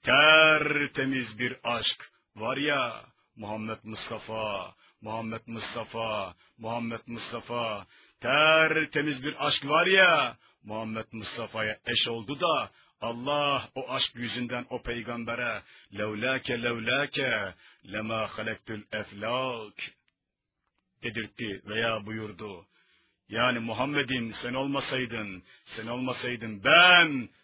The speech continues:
felekleri yaratmayacaktım. Hadis-i şerifin sıhhatini merak edenler Hakim-i Neysaburi'nin Müstedrek adlı kitabına bakabilirler.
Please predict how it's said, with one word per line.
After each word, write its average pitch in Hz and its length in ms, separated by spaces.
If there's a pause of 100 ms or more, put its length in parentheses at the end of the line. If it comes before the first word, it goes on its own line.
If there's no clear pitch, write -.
felekleri 107 640
yaratmayacaktım. 95 1000 (340)
Hadis-i 107 380
şerifin 127 560 (180)
sıhhatini 123 560
merak 120 320
edenler 120 580 (240)
Hakim-i 123 480
Neysaburi'nin 120 720
Müstedrek 113 560
adlı 120 260
kitabına 120 420
bakabilirler. 107 640